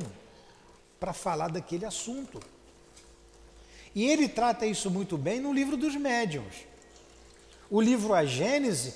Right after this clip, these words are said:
foi o último livro a ser lançado. O livro dos médiuns é a sequência do livro dos espíritos. E ele fala, por exemplo, médiuns positivos.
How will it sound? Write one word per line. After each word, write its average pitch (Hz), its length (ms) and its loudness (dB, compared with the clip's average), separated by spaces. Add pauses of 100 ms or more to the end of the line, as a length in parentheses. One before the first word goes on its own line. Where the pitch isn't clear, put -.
(280)
foi 202 140 0
o 208 40 2
último 220 480 -2
livro 208 340 0
a 214 60 -2
ser 208 160 -2
lançado. 170 560 -4
O 139 40 -4
livro 170 240 -2
dos 156 180 -2
médiuns 165 640 -2 (260)
é 160 80 0
a 175 140 0
sequência 202 840 -2 (240)
do 165 140 -4
livro 175 260 -4
dos 175 200 -4
espíritos. 180 600 -4 (140)
E 247 80 -6
ele 311 140 -2
fala, 247 300 -4 (360)
por 330 140 0
exemplo, 170 600 0 (340)
médiuns 240 460 0
positivos. 175 1080 -4